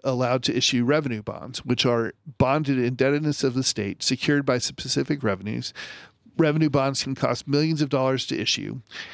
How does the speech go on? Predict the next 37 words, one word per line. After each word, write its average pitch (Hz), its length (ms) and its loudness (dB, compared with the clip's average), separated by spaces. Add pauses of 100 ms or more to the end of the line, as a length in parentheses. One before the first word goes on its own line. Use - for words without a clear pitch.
(180)
and, 127 400 0
uh, 123 320 4
and 131 160 0
they 127 40 0
have 127 180 2
to, 117 220 0
you 127 120 0
know, 107 160 -2
they, 117 200 -2 (300)
you 139 140 0
have 117 100 0
to - 80 -14
pay 110 220 2
interest 185 340 0
on 190 180 2
'em, 202 280 -2
and 139 240 2
at 123 100 -2
some 139 260 0
point 143 220 0
in 143 60 -6
the 139 60 -4
future, 139 340 0
you 131 140 2
have 123 100 -2
to - 100 -2
repay 131 340 2
them. - 280 -10 (560)
And, 123 320 2
uh, 120 180 4
under 139 220 2
tabor, 127 480 2
bonded 131 420 0
indebtedness 127 560 0
of 127 120 -2
the 135 60 0
state 113 300 0